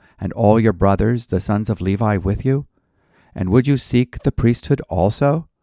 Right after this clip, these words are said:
Therefore, it is against the Lord that you and all your company have gathered together. What is Aaron that you grumble against him?" And Moses sent to call Dathan and Abiram,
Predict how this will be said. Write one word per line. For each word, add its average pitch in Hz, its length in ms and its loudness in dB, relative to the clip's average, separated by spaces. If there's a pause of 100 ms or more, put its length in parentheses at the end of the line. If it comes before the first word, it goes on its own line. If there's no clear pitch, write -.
(480)
Therefore, 95 560 0 (120)
it 113 120 -2
is 101 80 -2
against 123 340 -2
the 120 100 -2
Lord 117 360 4
that - 180 -6
you 110 240 2
and 95 160 -2
all 92 100 0
your 90 140 0
company 90 400 -2
have 87 180 -4
gathered 90 360 -2
together. 95 440 -4 (720)
What 139 160 2
is 139 240 2
Aaron 110 380 2
that 85 200 -4
you 98 60 2
grumble 98 400 0
against 95 380 -4
him?" 98 340 -2 (880)
And 82 140 -4
Moses 110 340 2
sent - 420 -6
to - 120 -6
call 104 300 2
Dathan 107 560 0
and 98 200 -6
Abiram, 95 600 0